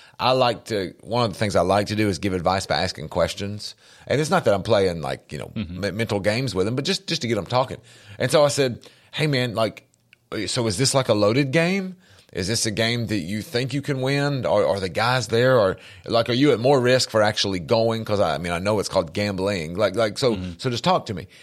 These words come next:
Speaker 1: And he looks at me with this look in his eyes, and, and I'll never forget it. He said, "There's some guys that are good in this game." And I said, "Okay." And he said, "But all I need is a chip and a seat."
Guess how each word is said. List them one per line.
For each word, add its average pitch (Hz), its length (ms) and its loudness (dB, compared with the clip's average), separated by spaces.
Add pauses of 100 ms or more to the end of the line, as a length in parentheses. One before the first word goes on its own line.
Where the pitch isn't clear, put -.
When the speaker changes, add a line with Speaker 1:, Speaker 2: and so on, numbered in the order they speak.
(260)
Speaker 1:
And 113 100 -4
he 113 120 -8
looks 160 420 -2
at 95 100 -4
me 92 160 -4
with 92 180 -4
this 92 200 -2
look 120 240 2
in 113 80 0
his 98 140 0
eyes, 76 420 0 (300)
and, 101 200 0
and 101 160 2
I'll 127 140 4
never 135 220 4
forget 104 340 2
it. - 220 -4 (340)
He 104 80 -4
said, 110 180 0
"There's 160 180 4
some 147 120 2
guys 117 300 2
that 92 100 0
are 82 60 0
good 73 460 0 (380)
in 92 140 -6
this 85 160 -6
game." 92 400 -4 (420)
And 101 140 -4
I 104 80 0
said, 92 220 -2
"Okay." 110 340 2
And 120 80 2
he 98 60 -2
said, 85 260 -4 (400)
"But 90 140 4
all 101 160 4
I 104 100 4
need 101 160 0
is 78 100 -4
a 73 60 -6
chip - 260 0
and 87 80 -4
a 82 60 -4
seat." - 360 -6